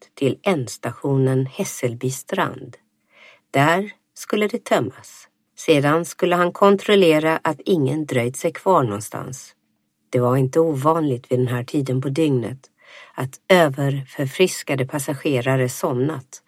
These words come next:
och behövde hjälp av ordningsvakter för att komma av. Förhoppningsvis skulle alla tre vagnarna vara tomma när han gick sin kontrollpromenad förbi dem.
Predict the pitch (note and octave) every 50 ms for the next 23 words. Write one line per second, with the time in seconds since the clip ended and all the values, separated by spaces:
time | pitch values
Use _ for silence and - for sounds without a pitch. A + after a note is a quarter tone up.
0 | _ _ - - - - - C#3+ D#3 D3 C#3 C#3 C3+ D#3 D#3 F3+ F#3 E3+ C#3 A#2+
1 | - - C3+ A#2 B2 C3 - E3 D3+ C3 B2 A#2 B2+ - - F3 E3 C#3 - -
2 | - B2+ G2 C3 C3 _ _ _ _ _ - - B2 B2+ C#3 - - D3 D3 D3
3 | - F3+ F3 C#3+ - - B2 B2 C#3 C#3 - _ _ _ _ _ _ _ _ _
4 | _ _ - - F3 F#3 F3+ - - - D3+ D3+ - - G#3 G3+ G3 F#3+ - -
5 | F3 E3 D#3+ - - F#3+ F#3 F3+ F#3+ G3+ G3 - - - B2+ B2 B2 C#3 F3 F3+
6 | E3+ D3 D3 D#3+ E3+ F3+ F3 D#3+ C3+ C3 B2+ B2 B2 C3 C3 - F#3+ E3 D3 D3+
7 | E3 D#3 C#3 C3 C3 _ _ - - - - _ - - D3 C#3+ D3+ D#3+ E3 F#3+
8 | F#3+ F#3+ - - - D#3+ D3+ C#3+ - D#3+ D3 - - F#3+ F3 D3+ C3 C3+ - -
9 | D3+ C3+ C3+ C#3+ D#3+ D#3+ D3 A#2+ A#2 A#2+ - - C3+ C3+ D#3+ E3 D#3+ C#3+ A2 G2
10 | A2 -